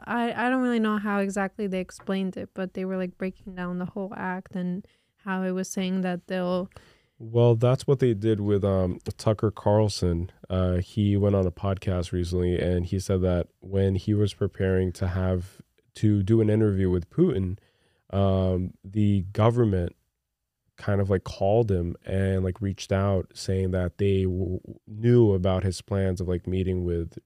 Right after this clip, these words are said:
Speaker 2: Putin. And the way that they knew that is that they tapped into his whole, like, network at his house and, like, tapped into his messages, emails.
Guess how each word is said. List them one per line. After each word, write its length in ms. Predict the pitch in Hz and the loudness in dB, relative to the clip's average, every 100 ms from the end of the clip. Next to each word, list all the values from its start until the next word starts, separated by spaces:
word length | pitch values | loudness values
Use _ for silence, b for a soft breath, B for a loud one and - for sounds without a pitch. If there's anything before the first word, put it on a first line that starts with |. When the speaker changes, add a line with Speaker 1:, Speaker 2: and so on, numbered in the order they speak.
| _ - | _ 0
Speaker 2:
Putin. 360 | 110 90 - _ _ _ _ _ | 2 0 -6 _ _ _ _ _
And 320 | - 101 98 | -2 0 2
the 80 | 98 | 2
way 140 | 98 98 | 4 4
that 160 | 98 | 2
they 100 | 98 | 2
knew 220 | 95 107 107 | 2 2 4
that 220 | 98 92 | 2 2
is 120 | 90 | 0
that 160 | 90 87 | -4 -2
they 120 | 92 | -4
tapped 460 | - - 98 - 98 | -4 -4 -4 -2 -2
into 480 | 98 98 - 90 | 0 -2 -2 -2
his 220 | 87 90 - | -2 -4 -6
whole, 420 | - 98 95 92 | -2 0 2 0
like, 220 | 85 - | -4 -8
network 580 | 92 92 - 92 87 - - | -8 -6 -4 -4 -4 -6 -4
at 160 | 92 | -4
his 140 | 87 - | -4 -6
house 440 | 95 90 92 - | -6 -4 -4 -4
and, 100 | 92 | -4
like, 140 | 85 82 | -4 -6
tapped 260 | 90 90 | -8 -4
into 180 | 92 90 | -4 -2
his 140 | 92 92 | -4 -4
messages, 580 | 90 92 90 98 95 - | -6 -6 -4 0 0 -2
emails. 640 | 101 98 95 92 92 | -2 0 0 0 -2